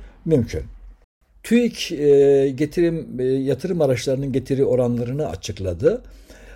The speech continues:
Mart ayı getiri oranlarına göre yani aylık en yüksek reel getiri yüzde on bir elli yedi ile külçe altında oldu. Euro yüzde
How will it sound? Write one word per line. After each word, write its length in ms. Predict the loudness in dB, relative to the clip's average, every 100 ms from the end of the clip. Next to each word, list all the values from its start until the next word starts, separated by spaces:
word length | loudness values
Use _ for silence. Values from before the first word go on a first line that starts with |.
| -10
Mart 380 | -4 -4 -4
ayı 220 | -2 -2 -2
getiri 320 | -4 -2 -2
oranlarına 680 | 2 0 0 -4 -4 -4 -4
göre 300 | 0 -2 -2
yani 300 | -6 -12 -8
aylık 420 | 0 2 2 -2
en 140 | -2
yüksek 420 | -2 -4 -8 -4
reel 220 | 0 0 0
getiri 540 | -4 -4 -2 -4 -4
yüzde 320 | -8 -8 -4 -2
on 260 | 0 -2
bir 60 | -2
elli 280 | -2 -2 -2
yedi 180 | -2
ile 260 | -4 -6 -8
külçe 360 | -8 -8 -2 0
altında 460 | 0 -4 -4 2
oldu. 500 | 2 2 -2 -4 -4
Euro 360 | -4 0 2 2
yüzde 560 | -2 -4 0 0 0